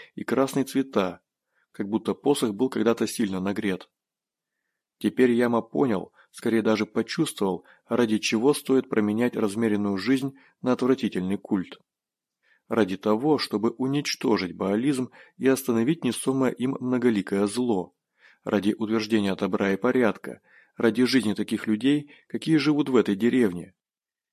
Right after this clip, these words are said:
Во имя Создателя Вселенной. Староста одобрительно посмотрел,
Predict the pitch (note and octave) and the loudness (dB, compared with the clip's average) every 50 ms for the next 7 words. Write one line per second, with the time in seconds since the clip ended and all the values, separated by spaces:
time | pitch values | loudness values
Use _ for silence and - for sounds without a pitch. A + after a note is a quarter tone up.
0 | _ - A2 G#2+ A#2+ A#2 A2+ A2+ A#2 A2 - C3+ B2+ A#2+ A#2+ G#2+ F#2 - E2+ F2 | _ -6 0 2 2 4 4 2 2 0 0 -2 -2 2 2 2 2 0 -4 -8
1 | F2 - - - A2+ A2 A2 G#2 F2+ E2+ E2 D#2 - _ _ _ _ _ _ _ | -8 -6 -4 -4 -2 0 0 -2 -2 -4 -10 -16 -20 _ _ _ _ _ _ _
2 | _ _ _ _ _ _ _ _ _ _ _ _ _ _ _ - - - A#2 G#2+ | _ _ _ _ _ _ _ _ _ _ _ _ _ _ _ -16 -6 0 0 2
3 | G2+ G2 - - G#2 G2+ F#2 G2+ G2+ A2 G#2 - G2+ F#2+ F#2+ F2+ - F#2+ - - | 2 0 -2 -4 -4 -4 -2 -2 -4 -4 -4 -2 -2 -2 -2 -4 -4 -6 -6 -6
4 | G2 F#2+ - G#2+ B2 C#3 C#3+ C#3+ C#3+ | -6 -6 -2 0 2 2 2 0 -2